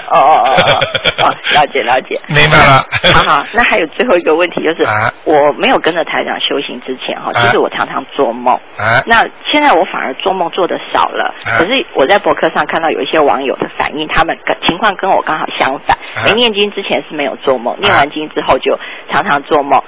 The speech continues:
Speaker 1: 那为什么会这样子呢？
Speaker 2: 啊，这个我跟你说，你不要担心的。
Speaker 1: 嗯。
Speaker 2: 该做的梦多做一点，不该做的梦少做一点。
Speaker 1: 哦。
Speaker 2: 如果天天让你做好梦，你多做了都没关系的。
Speaker 1: 哦。
Speaker 2: 但是里边有个问题，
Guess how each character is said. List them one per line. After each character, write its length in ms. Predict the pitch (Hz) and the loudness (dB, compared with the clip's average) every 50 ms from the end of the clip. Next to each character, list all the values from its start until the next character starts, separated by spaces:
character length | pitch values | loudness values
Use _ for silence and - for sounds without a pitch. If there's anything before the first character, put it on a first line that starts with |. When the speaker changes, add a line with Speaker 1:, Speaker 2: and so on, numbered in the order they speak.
| - - | -2 0
Speaker 1:
那 180 | - 247 220 - - | 0 2 2 2 2
为 100 | 233 254 220 - | 2 2 2 0
什 60 | - | -4
么 140 | 104 107 127 | -8 -8 -4
会 120 | - 160 147 - | -4 -4 -4 -2
这 80 | 151 139 | 0 0
样 200 | 131 120 104 - | 0 0 -2 -6
子 180 | - - - - - | -12 -16 -16 -8 -2
呢？ 80 | - | 2
Speaker 2:
啊， 240 | 131 135 135 135 135 - - | 4 6 6 4 4 2 2
这 220 | - - 247 233 | 2 4 4 4
个 220 | 190 185 165 151 139 | 6 6 6 6 6
我 100 | 131 123 | 4 4
跟 160 | 131 175 165 | 2 2 2
你 120 | 160 139 | 2 2
说， 360 | 123 - - 147 135 139 139 - 180 | 2 2 4 4 4 4 4 2 -2
你 100 | 139 135 | -4 -4
不 140 | 120 170 | 0 2
要 120 | 190 175 160 | 4 4 4
担 240 | - 165 156 156 147 | 6 4 4 4 4
心 240 | 143 143 151 151 | 2 2 2 2
的。 80 | 147 127 104 85 - - - - - - - | 2 2 0 0 -2 -8 -14 -14 -14 -10 -6
Speaker 1:
嗯。 160 | - 185 175 196 | -4 -2 0 4
Speaker 2:
该 200 | 214 226 226 226 | 4 4 4 4
做 220 | - 240 240 220 | 4 4 4 6
的 100 | 180 180 180 | 6 6 6
梦 240 | 185 190 180 165 | 6 6 4 4
多 220 | 139 - 190 185 180 | 4 4 4 4 4
做 240 | - 196 190 180 160 | 6 4 4 6 4
一 100 | 156 147 | 4 2
点， 320 | 123 127 117 107 107 104 104 | 2 2 2 2 0 0 0
不 100 | - 190 | 0 2
该 220 | 190 202 214 202 185 | 4 4 4 4 4
做 180 | - 208 196 | 4 4 4
的 100 | 165 170 | 4 4
梦 180 | 175 170 170 151 | 4 4 4 4
少 240 | - - 143 123 117 | 4 4 2 2 2
做 200 | 113 - 165 156 | 2 2 2 2
一 140 | 139 131 113 | 2 0 -4
点。 180 | 104 104 95 95 98 - - - - - - - - | -4 -6 -6 -6 -8 -12 -16 -20 -18 -18 -18 -14 -10
Speaker 1:
哦。 120 | - - 156 | -6 -2 0
Speaker 2:
如 120 | 165 196 214 | 2 4 4
果 80 | 202 202 | 4 4
天 220 | - - 202 208 | 4 4 2 4
天 160 | 196 202 202 202 | 4 6 6 6
让 140 | 208 196 | 6 6
你 100 | 185 170 | 4 4
做 160 | 156 - 202 185 | 2 4 4 4
好 260 | 147 - 127 123 120 | 4 4 4 4 4
梦， 220 | 139 160 165 156 | 4 4 4 4
你 100 | 147 139 131 | 2 2 2
多 180 | - - 196 | 4 2 2
做 200 | - - 208 190 | 4 4 4 4
了 80 | 165 151 | 4 4
都 140 | 135 160 147 | 2 0 2
没 140 | 135 139 | 2 2
关 260 | 139 156 151 147 151 147 | 4 4 4 4 4 2
系 160 | - 139 131 | 0 0 -2
的。 100 | 113 104 | -2 -4
Speaker 1:
哦。 80 | 95 - - - - - - - - | -6 -6 -10 -12 -12 -12 -8 -2 2
Speaker 2:
但 160 | - 202 208 | 4 4 4
是 220 | - - 202 190 170 | 4 4 4 4 4
里 120 | 151 151 | 2 2
边 180 | 139 180 190 185 | 2 4 4 4
有 100 | 170 151 | 4 2
个 100 | 139 170 185 | 2 2 0
问 140 | 180 180 165 | 0 0 0
题， 280 | - 139 127 127 123 | 0 -2 -2 -2 -4